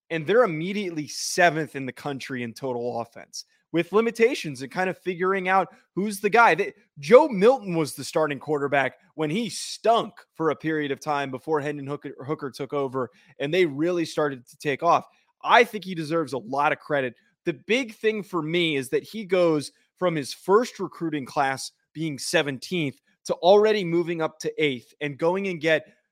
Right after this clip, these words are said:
getting, and if you talk to any recruiting analyst, not just going off of the rankings, a lot of people s-, will say that Nico Iamaleava, the quarterback that they recruited,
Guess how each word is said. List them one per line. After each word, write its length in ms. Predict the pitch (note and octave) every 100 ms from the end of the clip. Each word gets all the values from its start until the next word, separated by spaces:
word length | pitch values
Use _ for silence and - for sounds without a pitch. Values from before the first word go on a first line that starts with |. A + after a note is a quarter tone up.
| -
getting, 260 | F3+ E3+ D3
and 100 | D3
if 100 | C#3
you 60 |
talk 260 | C3 F#3+ F#3
to 120 | D3+
any 160 | E3 A3
recruiting 520 | G#3+ - G#3 G#3 D#3
analyst, 400 | D3 C#3+ C3 D3
not 280 | D3+ E3+ D3+
just 200 | E3 -
going 240 | E3+ D#3
off 200 | D#3+ D#3+
of 120 | C3+
the 60 | C3+
rankings, 600 | C#3+ F#3+ E3 C#3+ B2+ - _ _ _
a 60 | C3
lot 260 | D3 F#3+
of 80 | A#3+
people 260 | A3+ G#3+ G3+
s-, 120 | E3+
will 180 | D#3+ D#3+
say 220 | - E3+
that 140 | C3+
Nico 360 | C3 F3+ G3+ G#3
Iamaleava, 800 | D#3+ F3 E3 D#3+ D#3 C3+ D3 C#3
the 60 | B2
quarterback 560 | - F3+ F3 D#3+ D3
that 120 | C#3 B2+
they 120 | C#3+
recruited, 720 | B2+ - - G3+ D#3+ C3+ B2